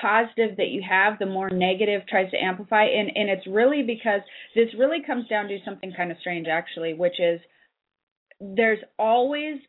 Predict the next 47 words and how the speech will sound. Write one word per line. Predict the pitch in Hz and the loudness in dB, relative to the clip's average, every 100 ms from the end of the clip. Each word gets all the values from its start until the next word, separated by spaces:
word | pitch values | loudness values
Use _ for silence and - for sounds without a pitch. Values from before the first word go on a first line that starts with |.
| - | -6
a | 208 185 | -4 -4
good | 196 202 196 | -4 -6 -6
versus | 202 - 180 170 | -10 -8 -10 -8
evil | 185 180 180 165 | -6 -2 0 0
in | - 170 | -4 -4
the | |
world | 160 160 160 160 156 147 - | -2 0 2 2 0 -2 0
energetically, | 175 175 165 160 156 156 165 160 160 147 - | 0 0 0 0 0 -2 -2 0 0 -2 0
in | 180 180 | 2 2
the | 175 | -2
spiritual | - 175 165 - 165 | 2 4 4 2 2
realm. | 165 160 156 156 - - | 2 2 2 0 -2 2
I | 180 | 4
don't, | 180 - - | 4 0 -4
i-, | - | -6
i-, | - 139 | -4 -6
you | - 185 185 | -6 -4 -2
can | 185 | 0
believe | 175 196 202 | 2 4 4
it | 185 | 2
or | 165 | 2
not | 170 175 | 4 2
believe | 180 170 165 | 2 2 4
it. | 165 160 | 2 2
I | - | 0
used | 170 180 180 | 0 0 -2
to | 175 151 - | -4 -4 -2
try | 170 170 | 4 6
to | 170 | 6
not | 170 160 - | 4 0 -2
believe | 175 165 | -2 0
it | 160 | -2
earlier | - 170 170 160 143 | 0 2 2 2 0
on | 165 165 170 | 2 2 2
in | 160 151 | 2 0
my, | 147 147 - | 0 0 -2
in | - 160 | -2 0
my | 156 | 2
years | 151 170 170 | 4 2 2
of | |
being | 165 151 | 0 0
a | 143 | 0
psychic. | 165 165 175 170 | 2 2 2 2
I | 147 | 2
realized | 147 165 175 170 160 | 2 2 4 4 0
that | 160 151 | -4 -2
there's, | 151 151 | -2 -2